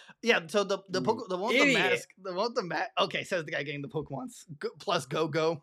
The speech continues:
Speaker 1: <laughs> or plus
Speaker 2: Look, look,
Speaker 1: Pokemon
Speaker 2: look,
Speaker 1: Plus
Speaker 2: look.
Speaker 1: Go
Speaker 2: Whoa, whoa, whoa.
Speaker 1: Plus. <laughs>
Speaker 2: I'm using it to track my sleep,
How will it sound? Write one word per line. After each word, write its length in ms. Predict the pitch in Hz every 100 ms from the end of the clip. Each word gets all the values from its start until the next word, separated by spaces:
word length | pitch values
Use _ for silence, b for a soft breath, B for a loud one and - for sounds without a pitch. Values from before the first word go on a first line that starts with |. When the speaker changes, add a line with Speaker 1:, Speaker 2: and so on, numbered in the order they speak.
| 196
Speaker 1:
<laughs> 100 | -
or 120 | 202
plus 260 | 151 247 208
Speaker 2:
Look, 180 | 185 -
look, 120 | 180
Speaker 1:
Pokemon 80 | 240
Speaker 2:
look, 140 | - 135
Speaker 1:
Plus 180 | 139 139
Speaker 2:
look. 0 |
Speaker 1:
Go 60 |
Speaker 2:
Whoa, 160 | 208 233
whoa, 100 | 214
whoa. 120 | 185
Speaker 1:
Plus. 40 | 185
<laughs> 40 |
Speaker 2:
I'm 200 | 185 214
using 380 | 240 277 254 240
it 240 | 226 202 -
to 100 | 175
track 360 | - 180 180 -
my 200 | 170 147
sleep, 440 | - 143 123 113